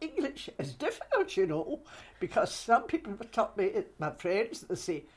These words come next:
"Where did you come from anyway?" And I say, "Newcastle."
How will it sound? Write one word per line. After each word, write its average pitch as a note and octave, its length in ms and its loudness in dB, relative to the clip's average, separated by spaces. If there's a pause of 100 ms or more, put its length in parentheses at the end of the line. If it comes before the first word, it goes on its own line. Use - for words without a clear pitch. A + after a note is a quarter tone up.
(580)
"Where D5+ 200 8 (140)
did - 100 -8
you F4+ 80 4
come G4+ 300 0
from D#4 260 0
anyway?" E4+ 640 0 (400)
And F3 140 0
I E3+ 160 2
say, C3+ 380 -2 (120)
"Newcastle." - 760 4